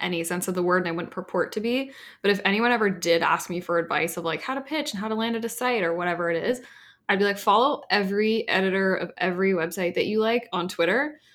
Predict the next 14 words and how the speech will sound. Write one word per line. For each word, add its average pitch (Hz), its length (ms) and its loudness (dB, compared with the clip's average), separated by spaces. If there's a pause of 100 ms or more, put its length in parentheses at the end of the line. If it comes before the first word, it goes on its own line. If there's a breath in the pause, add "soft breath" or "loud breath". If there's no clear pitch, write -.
(160 soft breath)
because 208 240 2
more 202 220 4
often 220 180 6
than 226 80 0
not, 190 180 2
they're 190 100 -2
gonna 190 120 0
be 185 100 2
like, 190 240 0
"I'm 202 140 4
accepting 240 360 0
pitches 233 320 0
this 185 220 -2
week" - 400 -2